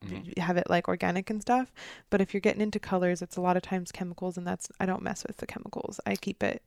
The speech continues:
Speaker 2: What do
Speaker 1: organic and
Speaker 2: you,
Speaker 1: natural.
Speaker 2: what do you apply it with?
Speaker 1: It's a little foil cone that's kind of, like, in the shape of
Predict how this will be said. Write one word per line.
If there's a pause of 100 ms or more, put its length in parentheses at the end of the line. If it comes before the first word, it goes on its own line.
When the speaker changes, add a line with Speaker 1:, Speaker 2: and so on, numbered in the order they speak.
(160)
Speaker 2:
What
do
Speaker 1:
organic
and
Speaker 2:
you,
Speaker 1:
natural.
Speaker 2:
what
do
you
apply
it
with? (500)
Speaker 1:
It's
a
little
foil
cone (300)
that's
kind
of,
like,
in
the
shape (120)
of